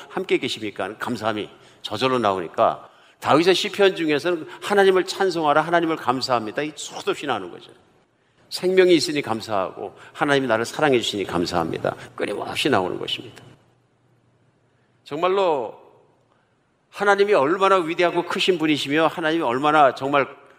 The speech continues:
어, 대단하신 분인지를 생각하고 생각할수록 나 같은 작은 인간을 사랑해 주시고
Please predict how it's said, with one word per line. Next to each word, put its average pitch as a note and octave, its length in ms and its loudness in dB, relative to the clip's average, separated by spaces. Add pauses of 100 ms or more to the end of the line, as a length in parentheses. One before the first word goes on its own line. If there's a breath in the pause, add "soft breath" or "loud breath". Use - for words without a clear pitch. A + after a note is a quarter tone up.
(100)
어, A2 180 -12
대단하신 C#3+ 500 -2
분인지를 C3+ 340 -4
생각하고 E3 540 0
생각할수록 D#3 1300 0 (800)
나 G#2+ 120 0
같은 B2+ 240 -2
작은 A#2 320 -2
인간을 B2+ 300 -2
사랑해 D#3 380 0
주시고 - 640 -10